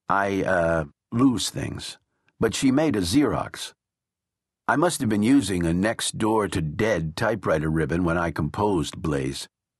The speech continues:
because the copy was barely legible, and the notes in the margins were little more than blurs. Still, I sat down with it and began to read, ready to suffer the pangs of embarrassment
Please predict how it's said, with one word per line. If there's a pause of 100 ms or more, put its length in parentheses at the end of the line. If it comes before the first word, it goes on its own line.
because
the
copy
was
barely
legible, (420)
and
the
notes
in
the
margins
were
little
more
than
blurs. (880)
Still,
I
sat
down
with
it
and
began
to
read, (560)
ready
to
suffer
the
pangs
of
embarrassment